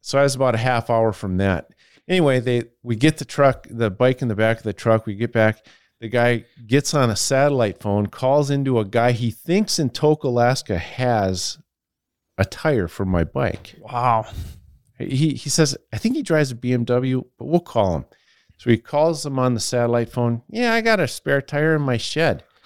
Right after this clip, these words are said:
Speaker 1: The guy goes, "Hey, you can take my truck." Gives me his truck. I drive to Tok, Alaska with the rim off the back of the, the bike. This guy puts the tire on the rim.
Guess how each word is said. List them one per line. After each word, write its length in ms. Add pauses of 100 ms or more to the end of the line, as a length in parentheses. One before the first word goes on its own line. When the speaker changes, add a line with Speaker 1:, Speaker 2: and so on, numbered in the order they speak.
(1160)
Speaker 1:
The 80
guy 240
goes, 420 (800)
"Hey, 280
you 280
can 100
take 300
my 180
truck." 500 (480)
Gives 220
me 100
his 120
truck. 520 (640)
I 140
drive 640 (320)
to 100
Tok, 360
Alaska 720 (500)
with 240
the 100
rim 360
off 180
the 80
back 300
of 160
the, 300
the 240
bike. 560 (460)
This 240
guy 480 (160)
puts 420
the 200
tire 540
on 180
the 100
rim. 560